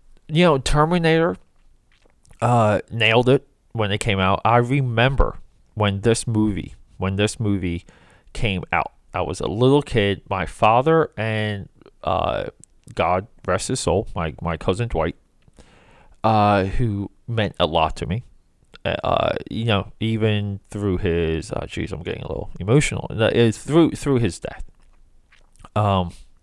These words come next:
he and my father went to go see this movie, and they come home, and they're literally out of their minds. They were blown away. They were, uh,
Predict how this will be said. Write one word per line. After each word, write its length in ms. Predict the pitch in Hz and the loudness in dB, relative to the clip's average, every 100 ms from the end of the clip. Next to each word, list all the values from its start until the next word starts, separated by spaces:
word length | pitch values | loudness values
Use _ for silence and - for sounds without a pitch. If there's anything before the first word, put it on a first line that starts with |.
| _ _ _ _ _ _ _ _ _ _ _ _ _ _ | _ _ _ _ _ _ _ _ _ _ _ _ _ _
he 340 | - - 151 185 | -2 0 2 2
and 140 | 165 | 2
my 120 | 135 | 0
father 540 | 101 - 110 123 50 82 | -4 -4 0 0 0 -4
went 220 | 92 98 | -4 -4
to 100 | 85 | -2
go 120 | 85 | -2
see 180 | 73 - | -2 -4
this 200 | 62 - | -6 -2
movie, 500 | 117 156 123 65 92 - | 4 4 4 -4 -6 -8
and 160 | 104 95 | -8 -4
they 120 | 92 | -6
come 340 | - - 151 | -4 -2 0
home, 340 | 151 117 78 82 - - _ - _ - - - | 2 2 0 -4 -16 -20 _ -20 _ -20 -20 -6
and 300 | 113 113 101 | 0 0 0
they're 200 | 110 107 | 0 0
literally 560 | 107 117 135 135 120 117 - | 0 2 4 4 0 -4 -4
out 280 | 110 113 | 0 0
of 120 | 104 95 | 0 -2
their 160 | 87 | -4
minds. 480 | 92 90 73 60 - | -2 -2 -2 -4 -4
They 160 | 95 101 | -2 -2
were 180 | 101 | -2
blown 720 | 98 104 98 101 104 113 117 - - | -6 -4 0 2 2 0 -4 -8 -2
away. 560 | 90 87 95 92 67 | 0 0 2 2 2
They 180 | 67 95 | -2 -2
were, 260 | 92 95 - | 0 0 2
uh, 200 | 104 | 2